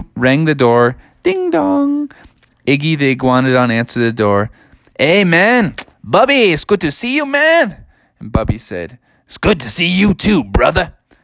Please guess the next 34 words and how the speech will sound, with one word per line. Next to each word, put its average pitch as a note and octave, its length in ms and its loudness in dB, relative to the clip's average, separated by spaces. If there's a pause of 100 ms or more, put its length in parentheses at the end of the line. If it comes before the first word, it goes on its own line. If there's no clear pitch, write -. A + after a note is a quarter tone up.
Hey, G3 240 2
I A2 60 -4
was C3+ 160 -6
wondering B3 320 -2
if F#3+ 160 -8
I F#3+ 80 -2
could D#3 240 -12
trade G#3+ 320 -4
you E3+ 140 -10
these D#3 320 -10
roller D3+ 340 -4
skates C#3 420 -8
for A#2 140 -10
that C3 220 -2
old C#3+ 240 -4
trampoline." B2 720 -6 (580)
And A2 140 -8
Iggy G2+ 280 -8
said, - 240 -10 (520)
"That F3+ 180 4
old A#3 180 6
trampoline, G#3+ 600 2
man? C#4 340 2 (400)
That G#3+ 220 -2
thing D3 180 -8
is A#2 480 -6
pretty G#3 220 -2
broken E3+ 320 0
down. D#3+ 440 2
Not D#3+ 240 0
very E3+ 220 2
good D#3+ 300 0
anymore, B2 360 -2
Bubby. C3+ 400 -2